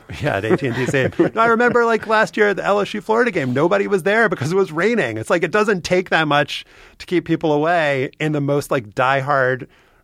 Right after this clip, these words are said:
region because, you know, every game is on T V and H D. You don't need to be there. It's a pain in the ass. And so you're only gonna go for the Alabama game or whatever. I think there is this bigger kind of,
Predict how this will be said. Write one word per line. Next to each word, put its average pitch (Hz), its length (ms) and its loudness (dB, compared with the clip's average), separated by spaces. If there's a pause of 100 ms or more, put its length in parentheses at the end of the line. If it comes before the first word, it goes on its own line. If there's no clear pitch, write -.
region 117 600 -2
because, 139 840 0
you 131 80 -2
know, 117 100 0
every 113 200 0
game 127 120 2
is 127 100 0
on 120 140 2
T 135 160 -2
V 113 400 0
and 127 140 -2
H 117 260 -2
D. 113 260 2
You 104 220 -2
don't 113 360 -2 (560)
need 123 300 -2
to - 80 -6
be 117 140 0
there. 117 220 4
It's 117 120 -6
a 123 40 -2
pain 131 300 -2
in 131 80 -2
the 131 100 0
ass. 123 540 -2
And 123 180 -2
so 123 220 0
you're 120 220 -2
only 139 220 0
gonna 135 140 0
go 127 160 0
for 127 160 -6
the 117 80 -2
Alabama 117 500 0
game 139 420 -4 (460)
or 139 60 0
whatever. 139 240 2
I 127 100 2
think 139 220 -2
there 127 180 2
is 135 540 0
this 110 360 -6
bigger 107 540 -2
kind 110 160 -4
of, 101 140 -8